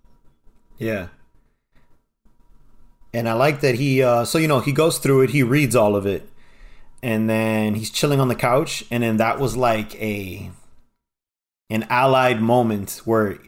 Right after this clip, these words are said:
now Marie jumps in, and she starts reading it, and then she starts making fun of her too. So they both, like, jointly start making fun of this chick, and, like,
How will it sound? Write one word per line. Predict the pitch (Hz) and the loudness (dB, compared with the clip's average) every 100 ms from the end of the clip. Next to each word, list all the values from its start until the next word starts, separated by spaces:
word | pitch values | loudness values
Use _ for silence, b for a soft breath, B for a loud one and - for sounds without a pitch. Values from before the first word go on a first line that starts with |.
| _ - | _ -8
now | 113 117 | -2 0
Marie | 117 123 165 | 0 2 2
jumps | 135 117 107 | 2 0 0
in, | 110 98 87 - | -4 -4 -6 -6
and | 107 | -4
she | 165 | -2
starts | 147 143 117 110 | 0 0 0 -2
reading | 113 110 101 | -2 -2 -4
it, | 92 - b b b | -8 -12 b b b
and | 113 | -4
then | 120 | -2
she | 135 | -2
starts | 143 147 127 | 0 0 0
making | 127 117 107 | -2 -4 -4
fun | - 113 | -4 -2
of | 104 | -2
her | 101 | -4
too. | - 127 | -2 -2
So | 110 | -2
they | 120 | -2
both, | 120 107 131 131 - | -2 2 2 2 -2
like, | 120 104 90 71 - 113 | -2 -2 -4 -10 -16 -4
jointly | 117 139 113 107 92 b b b | 0 2 0 -4 -8 b b b
start | - 123 120 | -2 0 0
making | 123 120 | -2 -2
fun | 113 123 | -4 -2
of | 117 | -2
this | 104 95 | -4 -6
chick, | - 82 71 - - | -6 -6 -8 -16 -10
and, | 110 107 | -6 -4
like, | 101 90 - | -6 -8 -14